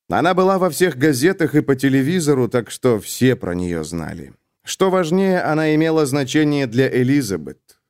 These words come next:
Лиз, детектива Блэк. Эти имена проплывали у него в голове как одно единственное слово,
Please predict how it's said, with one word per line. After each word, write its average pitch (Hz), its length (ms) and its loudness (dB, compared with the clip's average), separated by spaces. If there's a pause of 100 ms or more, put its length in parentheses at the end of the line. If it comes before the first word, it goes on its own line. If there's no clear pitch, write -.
(100)
Лиз, 135 440 -2 (220)
детектива 135 640 0
Блэк. 117 320 -2 (720)
Эти 113 340 2
имена 120 300 0
проплывали 143 640 0
у 170 60 0
него 170 260 2
в 147 60 -6
голове 156 360 2
как 165 220 -2
одно 156 240 -2
единственное 156 760 0
слово, 135 580 0